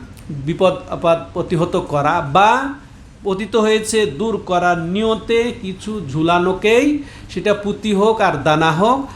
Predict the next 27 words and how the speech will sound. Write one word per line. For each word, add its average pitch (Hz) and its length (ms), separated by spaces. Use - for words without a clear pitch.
বা 170 120
অন্য 196 300
কিছুই 208 340
হোক 170 220
না 147 180
কেন, 180 280
হ্যাঁ, 202 720
সেটা 180 280
কিসের 190 320
অন্তর্ভুক্ত? 190 800
তাবিজ। 175 500
আমরা 165 220
সাধারণত 160 560
তাবিজ 151 400
বলি। 127 240
তাবিজ 214 420
সম্পর্কে 220 440
একটা 175 220
কথা 160 240
আপনাদের 143 480
জেনে 147 200
রাখা 165 260
ভালো, 240 380
তাবিজ 165 680
আসলে 208 640
আরবি 165 420
শব্দ, - 440